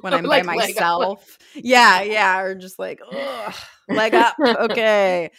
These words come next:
Speaker 1: Um, yeah, it is, it is so different when you're on your own and not factoring in, like,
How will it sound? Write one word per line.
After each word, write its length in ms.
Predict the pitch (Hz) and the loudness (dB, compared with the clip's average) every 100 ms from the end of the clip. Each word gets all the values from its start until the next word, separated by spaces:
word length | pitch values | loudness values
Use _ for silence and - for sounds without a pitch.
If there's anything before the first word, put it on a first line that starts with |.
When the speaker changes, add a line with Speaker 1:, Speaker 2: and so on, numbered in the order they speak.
| _ _ - | _ _ -6
Speaker 1:
Um, 640 | 214 208 196 180 175 175 - - | -2 0 0 -2 -4 -10 -20 -2
yeah, 200 | 254 190 | 2 4
it 100 | 214 | 2
is, 120 | 233 - | 0 -2
it 120 | 214 | -2
is 200 | 214 208 | -2 -4
so 160 | 196 190 | -8 -6
different 340 | 175 185 180 | -8 -10 -14
when 160 | 170 165 | -12 -12
you're 120 | 160 | -10
on 200 | 165 160 | -10 -10
your 140 | 160 160 | -10 -10
own 180 | 156 | -8
and 100 | 156 156 | -10 -8
not 280 | 151 156 _ - | -8 -8 _ 0
factoring 520 | 143 - 160 147 156 | 0 0 -10 -8 -8
in, 200 | 147 156 | -8 -8
like, 260 | 139 143 | -8 -8